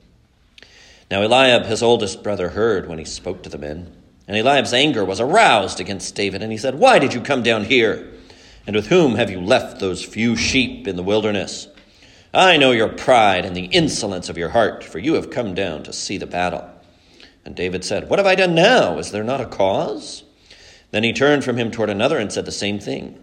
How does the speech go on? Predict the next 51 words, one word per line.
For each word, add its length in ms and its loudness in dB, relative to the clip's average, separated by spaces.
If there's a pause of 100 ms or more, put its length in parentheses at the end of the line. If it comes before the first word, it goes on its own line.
(160)
And 100 -14
these 200 -6
people 260 -12
answered 300 -6
him 100 -8
as 80 -8
the 60 -14
first 260 -6
ones 240 -6
did. 280 -8 (680)
Now 180 6
when 360 2
the 80 0
words 500 0
which 220 -10
David 320 0
spoke 400 -4
were 100 -6
heard, 380 0
they 80 -2
reported 400 -2
them 140 -4
to 40 -10
Saul, 400 -2
and 140 -10
he 80 -4
sent 240 -6
for 100 -10
him. 160 -12 (1080)
Then 140 0
David 220 4
said 180 -4
to 60 -8
Saul, 280 -10
"Let 200 0
no 80 2
man's 260 -2
heart 180 -2
fail 320 -4
because 260 -6
of 60 -10
him. 200 -8
Your 140 0
servant 380 0
will 100 2
go 280 2
and 120 -6
fight 260 -6
with 120 -14
this 160 -10
Philistine." 640 -8